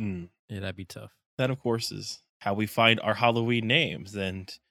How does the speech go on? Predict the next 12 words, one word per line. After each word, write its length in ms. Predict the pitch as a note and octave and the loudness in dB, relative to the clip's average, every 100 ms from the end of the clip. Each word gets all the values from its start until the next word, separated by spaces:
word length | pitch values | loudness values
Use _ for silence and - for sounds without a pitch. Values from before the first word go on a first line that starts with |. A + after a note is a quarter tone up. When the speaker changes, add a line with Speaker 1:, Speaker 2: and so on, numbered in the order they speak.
| _ _ _ _ - | _ _ _ _ -4
Speaker 1:
I 160 | A2 C3 | 0 4
am 480 | A2+ G2+ F#2+ F#2 F2 _ _ _ _ - | 4 2 0 -4 -10 _ _ _ _ -14
Bobbing 540 | G2+ A#2+ B2+ B2 A#2 | 2 6 8 6 8
Ankles, 440 | A#2+ C3+ D3 C3 A2 | 6 6 0 0 0
and 120 | G#2+ | 2
you 160 | B2 A#2 | 2 4
are 220 | G#2 G2 G2 - _ B2 | 2 2 -4 -6 _ -18
Furnace 480 | A#2 - B2 B2+ - | -10 0 4 4 2
Manhunt. 540 | G#2 A2+ A#2 G2+ D#2+ - | 6 6 6 0 -6 -6
And 100 | G#2 | 0
that's 200 | C#3+ | 2
a 60 | - | 4